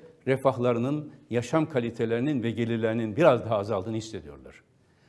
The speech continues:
Hükümetin ekonomi bakanı her seferinde ülkemizi biraz daha zora sokacak kararlara ve konuşmalara imza atıp duruyor.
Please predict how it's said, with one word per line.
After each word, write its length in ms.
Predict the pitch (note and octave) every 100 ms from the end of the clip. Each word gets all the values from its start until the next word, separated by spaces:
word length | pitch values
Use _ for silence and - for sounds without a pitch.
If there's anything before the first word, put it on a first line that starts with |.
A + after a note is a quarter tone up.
| _ C#3
Hükümetin 440 | C3+ F#3 F#3 G#3+
ekonomi 460 | F3 - F3 G3+ E3+
bakanı 420 | C#3 B2 D#3 F3+ - -
her 180 | G3 A3
seferinde 460 | F#3+ D#3 D#3 D#3+
ülkemizi 500 | D#3 - E3 D#3+ D#3+
biraz 260 | G#3+ G3 D#3
daha 180 | D#3+ D#3
zora 220 | D#3 D#3+
sokacak 420 | C3+ B2 C3+ D3
kararlara 640 | C3 B2 A#2 A#2+ C#3 - - -
ve 80 |
konuşmalara 540 | F3+ E3 - C#3+ C3 B2
imza 260 | G3 D3
atıp 240 | A#2+ D3 B2
duruyor. 220 | G#2+